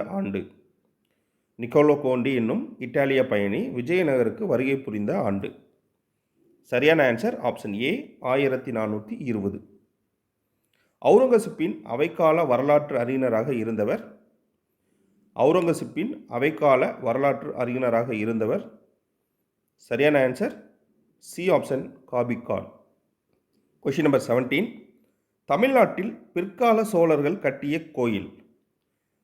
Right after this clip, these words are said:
தமிழ்நாட்டில் பிற்கால சோழர்கள் கட்டிய கோயில்கள் எது அப்படின்னு நம்ம சரியா கண்டுபிடிக்கணும். தஞ்சை பெரிய கோயில், கங்கை கொண்ட சோழபுரம், தாராசுரம். அனைத்தும் சரி என்பது சரியான பதில். கொஸ்டின் நம்பர் எயிட்டீன்,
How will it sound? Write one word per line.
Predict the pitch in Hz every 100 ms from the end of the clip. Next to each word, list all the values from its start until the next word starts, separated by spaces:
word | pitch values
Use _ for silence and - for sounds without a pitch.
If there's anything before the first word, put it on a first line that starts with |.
| _ -
தமிழ்நாட்டில் | 131 151 151 139 190 233
பிற்கால | - 156 - 208 202
சோழர்கள் | 196 165 147 139 196
கட்டிய | - 123 - 135 202 -
கோயில்கள் | - 143 151 139 139
எது | 113 113 117
அப்படின்னு | 101 117
நம்ம | 107
சரியா | 101 107 113
கண்டுபிடிக்கணும். | 104 101 98 98 139 - - _ _ _ _ _ _ _
தஞ்சை | 156 190 208
பெரிய | 196 147 147 151
கோயில், | 135 123 - - - _ _
கங்கை | 123 139 170
கொண்ட | 156 156 147
சோழபுரம், | - 120 113 123 240 - - _ _
தாராசுரம். | 123 120 107 - - - _ _ _ _ _
அனைத்தும் | - 147 208 202 233
சரி | 202 156
என்பது | 143 110 104 120
சரியான | - 107 98
பதில். | 90 90 - _ _ _ _ _ _ _ _ _ _ _ _ -
கொஸ்டின் | 185 262
நம்பர் | 240 185
எயிட்டீன், | 147 147 135